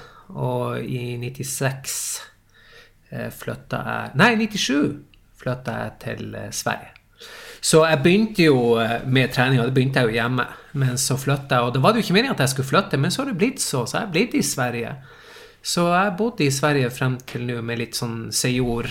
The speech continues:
i Romania og U S A og litt sånn der. Men jeg er Tromsø-gutt, og, eh, jeg får jo forsøke nå bare å slappe av sånn at jeg prater tromsøværing, men det kommer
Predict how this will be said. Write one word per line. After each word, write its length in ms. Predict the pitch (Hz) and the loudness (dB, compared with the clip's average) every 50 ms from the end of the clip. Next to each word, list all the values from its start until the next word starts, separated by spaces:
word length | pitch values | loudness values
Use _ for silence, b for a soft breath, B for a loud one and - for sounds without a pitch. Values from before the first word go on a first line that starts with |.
| - - - - - | -8 -8 -10 -8 -8
i 400 | 131 120 117 110 110 110 110 110 | -6 -6 -4 -6 -6 -6 -6 -4
Romania 480 | 117 120 120 113 113 110 110 110 110 110 | -4 -4 -2 -2 -4 -4 -4 -6 -6 -6
og 140 | 110 - | -6 -4
U 40 | - | -4
S 200 | 107 - - - | -4 -4 -4 -4
A 100 | 120 - - | -4 -4 -4
og 160 | 57 - - | -4 -6 -6
litt 120 | - - - | -8 -10 -10
sånn 200 | - - 131 120 | -8 -8 -6 -6
der. 220 | 120 123 120 - b b b b b b _ - | -6 -8 -8 -10 b b b b b b _ -2
Men 120 | 147 147 | 0 2
jeg 160 | 165 202 220 | 2 2 0
er 40 | 202 | -2
Tromsø-gutt, 720 | 208 - 202 190 196 196 196 208 208 208 202 - - - - - - - _ B B B B B B B B B B _ | 0 0 0 0 2 2 2 2 0 -2 -6 -6 -8 -8 -10 -16 -20 -20 _ B B B B B B B B B B _
og, 300 | 156 151 151 151 151 147 147 | 0 2 4 4 4 4 4
eh, 540 | 147 147 147 147 147 147 147 143 135 - - | 2 2 2 0 0 -2 -4 -6 -8 -4 -4
jeg 80 | 156 156 | -4 0
får 160 | - 180 170 | 2 2 2
jo 140 | 160 156 147 | 2 2 0
forsøke 480 | 139 - 143 - - 175 160 - 139 | -2 -4 -2 2 2 2 4 4 2
nå 140 | 131 127 131 | 2 2 2
bare 180 | 131 127 123 123 | 2 2 2 2
å 120 | 123 123 | 0 -2
slappe 280 | - - - 131 135 139 | -2 -2 -2 -2 -2 2
av 240 | 151 165 151 127 - | 2 2 2 2 0
sånn 140 | 104 117 - | -4 -6 -6
at 140 | - 117 | -8 -8
jeg 40 | - | -6
prater 720 | - 131 123 127 127 - - 120 110 107 107 104 - 139 135 - _ _ _ _ _ | -2 0 0 0 0 -2 -4 -4 -4 -4 -4 -6 -8 -12 -16 -18 _ _ _ _ _
tromsøværing, 760 | - 123 117 113 - - 120 120 120 117 110 110 107 101 98 - | -4 -4 -4 -2 -4 -4 -2 0 0 0 0 -2 -6 -10 -12 -6
men 120 | - 117 101 | -4 -2 -2
det 140 | 120 113 - | -2 -2 -2
kommer 420 | - - 117 117 113 113 113 107 | -2 0 0 0 -2 -4 -6 -6